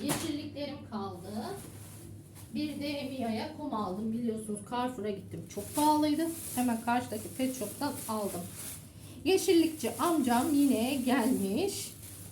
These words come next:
Bu hafta yeşillikleri biraz küçük geldi gözüme. Şöyle bir bağ maydanoz aldım. Bakın farkındaysanız biraz küçük.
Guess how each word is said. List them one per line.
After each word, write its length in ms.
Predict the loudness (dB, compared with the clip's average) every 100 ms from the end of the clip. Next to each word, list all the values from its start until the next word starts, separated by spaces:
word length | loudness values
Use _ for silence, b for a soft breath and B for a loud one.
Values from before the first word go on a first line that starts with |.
| 2
Bu 140 | 2
hafta 240 | 2 2 2
yeşillikleri 800 | 2 2 4 4 4 2 2 4
biraz 300 | 4 2 -2
küçük 360 | -6 -6 -2
geldi 360 | 0 2 0 -2
gözüme. 540 | -6 -6 -4 -4 -4 -10 -18 B B -12
Şöyle 500 | 2 4 6 4 6
bir 220 | 4 4
bağ 220 | 2 2
maydanoz 580 | 2 2 2 0 0 0
aldım. 400 | -4 -4 -4 -4 -6 -14 -20 -20 -20 -14
Bakın 260 | -8 -8 -6
farkındaysanız 840 | -4 -4 -4 -4 -4 -4 -4 -2
biraz 320 | 0 0 0 -8
küçük. 520 | -10 -8 -12 -14